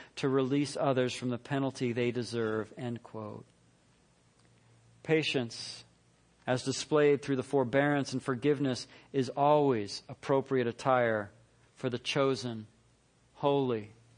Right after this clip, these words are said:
and beloved of God. As we put it on, we properly represent our glorious Lord and Savior.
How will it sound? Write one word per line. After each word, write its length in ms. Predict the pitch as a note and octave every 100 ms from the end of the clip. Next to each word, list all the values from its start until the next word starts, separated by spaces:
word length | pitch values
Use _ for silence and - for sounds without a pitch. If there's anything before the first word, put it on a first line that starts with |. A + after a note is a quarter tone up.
| _ _
and 160 | - C3
beloved 440 | C3 C3 C#3 B2+
of 140 | A#2+ A2+
God. 500 | B2+ A#2 A2 G#2 G#2+ - _ _ _ _ _ _ _ _ _ _
As 160 | C3+ B2+
we 100 | C#3
put 260 | - F3+
it 80 | E3+
on, 460 | D#3 D#3 C#3 G#2+ G#2 - _ _ _ _ _ _ _ _ _ _
we 80 | B2+
properly 560 | - D#3 D3+ D3+ D#3 C#3+
represent 920 | D3 C#3+ D3 A#2+ C#3 C3+ A#2+ - - _ _ _ _ _ _ -
our 120 | B2+
glorious 580 | A#2+ C#3 C#3+ C#3+ B2+ -
Lord 380 | C3 C3 B2+ C3+
and 180 | B2+ A2+
Savior. 680 | - C3 B2+ A2+ G#2 G#2